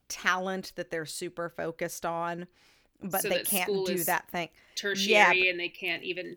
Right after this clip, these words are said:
Speaker 2: give it the,
Speaker 1: Yeah.
Speaker 2: they can't bother, be bothered with things like learning because they're too busy
Speaker 1: Yeah, I mean, I a hundred percent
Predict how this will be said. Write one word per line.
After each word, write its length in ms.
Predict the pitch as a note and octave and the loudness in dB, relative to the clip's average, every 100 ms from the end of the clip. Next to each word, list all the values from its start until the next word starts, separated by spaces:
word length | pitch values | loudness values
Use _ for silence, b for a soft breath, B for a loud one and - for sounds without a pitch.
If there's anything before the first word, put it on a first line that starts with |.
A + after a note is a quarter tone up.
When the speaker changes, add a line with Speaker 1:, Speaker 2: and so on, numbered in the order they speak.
| - | -8
Speaker 2:
give 120 | F#3 | -6
it 60 | F3+ | -6
the, 60 | F#3+ | -4
Speaker 1:
Yeah. 640 | G#3+ A3 G#3 F#3 D3+ C#3 | -2 -2 -2 -2 -2 -2
Speaker 2:
they 80 | G3 | -4
can't 320 | G3 A3 E3+ | 2 2 2
bother, 520 | G3 F#3+ G3 F#3+ F#3 - | -2 0 0 0 -2 -6
be 140 | A3 | -4
bothered 420 | G3 G3+ G3 F#3 | -2 0 0 0
with 320 | F3+ F3+ - - - _ - | -2 -4 -8 -20 -20 _ -6
things 300 | F3+ F3+ F3+ | -4 -4 -6
like 240 | C#3+ - | -8 -10
learning 540 | F#3+ F3+ F3 E3 E3+ E3 _ - | -10 -6 -4 -4 -6 -12 _ -20
because 240 | - F3 | -12 -8
they're 100 | E3+ | -8
too 220 | E3 - E3+ | -8 -6 -6
busy 140 | F3 | -4
Speaker 1:
Yeah, 140 | G#3 E3+ | -2 4
I 120 | B3+ | 4
mean, 180 | C4+ C#4 | 6 8
I 120 | A3+ | 8
a 80 | G#3+ | 8
hundred 260 | G#3 C4 G3+ | 6 2 2
percent 480 | F3 D#3 F#3+ F3 | -4 -2 -2 -2